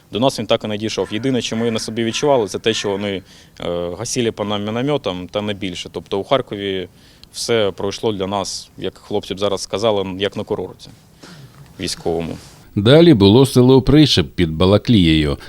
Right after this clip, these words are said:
Speaker 2: Стояла задача просуватися в напрямку Вербівки. Шостого вересня на Харківщині сили оборони перейшли у масштабний контрнаступ.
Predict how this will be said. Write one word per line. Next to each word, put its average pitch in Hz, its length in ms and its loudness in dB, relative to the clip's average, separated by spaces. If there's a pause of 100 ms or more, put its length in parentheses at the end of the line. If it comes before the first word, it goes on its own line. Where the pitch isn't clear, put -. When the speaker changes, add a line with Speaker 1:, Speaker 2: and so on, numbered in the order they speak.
Speaker 2:
Стояла 104 420 6
задача 92 420 4
просуватися 90 720 2
в 90 40 4
напрямку 82 540 2
Вербівки. 110 680 6 (120)
Шостого 127 500 6
вересня 85 480 4
на 78 120 2
Харківщині 87 800 2 (260)
сили 147 340 6
оборони 98 440 8
перейшли 87 560 0 (180)
у 139 100 6
масштабний 87 680 4
контрнаступ. 80 800 0